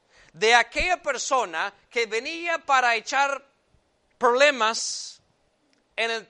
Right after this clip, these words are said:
en el templo, o esa persona que venía para infundir malos pensamientos en la iglesia,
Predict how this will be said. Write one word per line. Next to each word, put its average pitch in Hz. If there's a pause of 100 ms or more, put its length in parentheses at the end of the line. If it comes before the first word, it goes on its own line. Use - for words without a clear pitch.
en 208
el 185
templo, 170 (920)
o 214
esa 311
persona 320
que 269
venía 294
para 220 (200)
infundir 247
malos 247
pensamientos 220
en 190
la 180
iglesia, 190